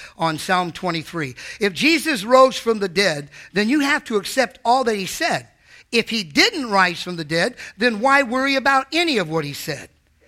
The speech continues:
The issue on which everything hinges is not whether, is not whether or not you like his teaching,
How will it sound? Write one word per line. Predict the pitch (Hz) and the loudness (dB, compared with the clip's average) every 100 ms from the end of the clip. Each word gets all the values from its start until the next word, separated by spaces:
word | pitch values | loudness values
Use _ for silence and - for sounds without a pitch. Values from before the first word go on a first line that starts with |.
| _ - 156 | _ -18 -2
The | 240 311 | 2 4
issue | 311 294 262 | 2 0 2
on | 240 240 | 2 0
which | 240 - | -2 2
everything | 269 302 302 269 247 | 2 2 0 -2 -4
hinges | 202 285 247 165 160 170 - - 190 | -2 -2 0 -2 -4 -6 -14 -8 -2
is | 196 196 | -2 2
not | 254 254 | 2 2
whether, | 233 247 220 202 - - _ _ | -2 0 0 -2 -8 -20 _ _
is | 220 208 208 | 2 2 4
not | 285 285 220 | 4 4 0
whether | 220 254 233 | -4 0 0
or | 214 180 | 0 0
not | 175 185 185 | 2 2 2
you | 165 233 | 0 -2
like | 185 214 254 - | 0 -2 -2 -4
his | 170 - | -6 -6
teaching, | - 320 - 190 156 | -4 -4 -4 -4 -4